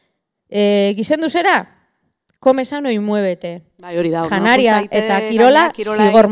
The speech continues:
Speaker 1: moduan.
Speaker 2: baina kirola egitera, behartuta, lekutsi batean, gidatuta, eta, bueno, ba, gure bizimodu osoa da hor antolatuta.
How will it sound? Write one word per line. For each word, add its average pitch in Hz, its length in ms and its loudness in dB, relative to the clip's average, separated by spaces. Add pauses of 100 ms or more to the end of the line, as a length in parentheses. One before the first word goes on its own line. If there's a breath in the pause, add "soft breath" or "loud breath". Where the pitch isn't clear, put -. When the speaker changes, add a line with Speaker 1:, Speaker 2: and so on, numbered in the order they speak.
(120)
Speaker 1:
moduan. 247 160 -2
Speaker 2:
baina 190 200 -10
kirola 185 320 -14
egitera, 190 340 -10 (100)
behartuta, 202 760 -12
lekutsi 190 420 -16
batean, 220 420 -14 (280 soft breath)
gidatuta, 185 680 -12 (400 soft breath)
eta, 175 180 -12
bueno, 165 200 -10
ba, 147 100 -14
gure 151 300 -14
bizimodu 165 680 -12
osoa 160 500 -12
da 147 160 -20
hor 147 300 -20 (100)
antolatuta. 147 640 -20